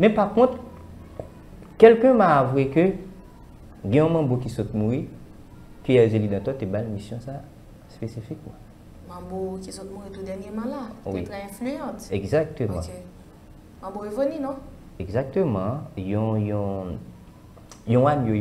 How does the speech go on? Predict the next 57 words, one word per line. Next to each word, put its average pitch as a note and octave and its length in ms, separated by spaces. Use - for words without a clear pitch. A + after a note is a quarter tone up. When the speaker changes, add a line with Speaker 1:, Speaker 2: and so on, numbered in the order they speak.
Speaker 1:
mouri, F2 300
sou - 80
bisètnè G#2 560
la, A#2 140
Li D#3+ 140
te F3 100
konnen, G#2 320
sa - 240
se - 160
ton F#2 160
moun D#3+ 240
ki - 80
yo G#2 80
te G2+ 80
bay F#2+ 160
misyon, G2 380
ki C#4+ 180
ale C#4+ 240
avè C#3+ 240
l. G#2+ 80
Speaker 2:
Malheureusement, - 460
Speaker 1:
Sou D4+ 160
gen D4+ 80
Speaker 2:
sa - 80
Speaker 1:
pou C#4 100
Speaker 2:
pa B3 140
fè. C4+ 80
Speaker 1:
kritike G#3 420
la, C3 140
sou D4+ 240
son D#4+ 160
mistik - 480
ou G3+ 220
konnen A#2 320
sa, G#3 180
sou - 160
gen C3+ 160
pou B2 140
kritike G2+ 420
la, A#2 140
ou G#3+ 100
pa G3+ 160
gen D#3 120
pou C#3+ 120
kritike B2+ 400
tèt G#2+ 160
ou, - 80
paske A2 320
san G#2 160
tou - 80
pa A2 160
ka - 160
fè, D#3+ 80
moun D3+ 160
gen D3 160
pou D3+ 80
kritike E3 320